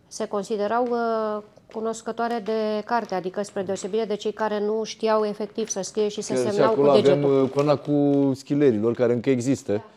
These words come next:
Speaker 1: da.
Speaker 2: Și înche-, e întreținut tot de familie, adică familia încă stă acolo.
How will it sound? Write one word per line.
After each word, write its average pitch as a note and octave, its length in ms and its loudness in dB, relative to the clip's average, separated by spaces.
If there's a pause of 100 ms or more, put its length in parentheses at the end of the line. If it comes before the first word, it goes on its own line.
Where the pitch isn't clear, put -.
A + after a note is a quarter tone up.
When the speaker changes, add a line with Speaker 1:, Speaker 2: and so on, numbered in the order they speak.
(220)
Speaker 1:
da. G#3+ 60 -20 (120)
Speaker 2:
Și C#3+ 120 -2
înche-, C#3 220 0 (260)
e C#3 40 6
întreținut C3 580 0 (240)
tot G#3 140 8
de D#3 60 6
familie, G#2+ 420 0
adică G2+ 240 0
familia C3+ 520 0
încă C3+ 320 2
stă C#3 200 0
acolo. B2 320 0